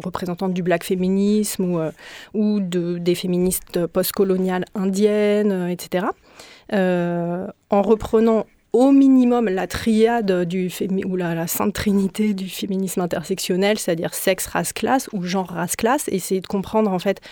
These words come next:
de pas réduire, euh, mettons, une femme à être une femme, mais essayer de comprendre en termes de classe, en termes raciaux, euh, où elle se situe. Euh, et, hum,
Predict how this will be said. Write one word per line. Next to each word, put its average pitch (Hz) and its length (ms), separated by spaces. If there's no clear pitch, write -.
de 214 80
pas 220 200
réduire, 208 600
euh, 180 320
mettons, 175 380
une 185 160
femme 196 400
à 180 180
être - 340
une 180 180
femme, 208 320
mais 190 100
essayer 190 200
de 190 180
comprendre 202 500
en 175 80
termes 185 240
de 175 100
classe, 208 640
en 190 140
termes 180 220
raciaux, 208 580
euh, 175 320
où 254 240
elle 190 160
se - 140
situe. - 480
Euh, 180 560
et, 196 420
hum, 185 400